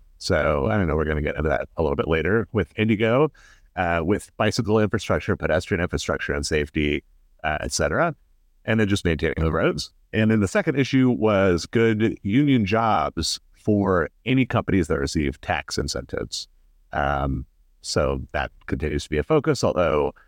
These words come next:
I've had less ability to weigh in on that just yet. And then finally,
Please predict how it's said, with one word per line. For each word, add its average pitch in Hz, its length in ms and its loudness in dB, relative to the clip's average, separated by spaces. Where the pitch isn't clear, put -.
I've 69 140 -2
had 76 200 -2
less 85 280 0
ability 78 300 0
to 71 80 0
weigh 67 240 -2
in 120 100 2
on 110 140 2
that 104 180 0
just 71 300 -2
yet. 135 240 0
And 101 160 0
then 101 460 2
finally, 127 600 2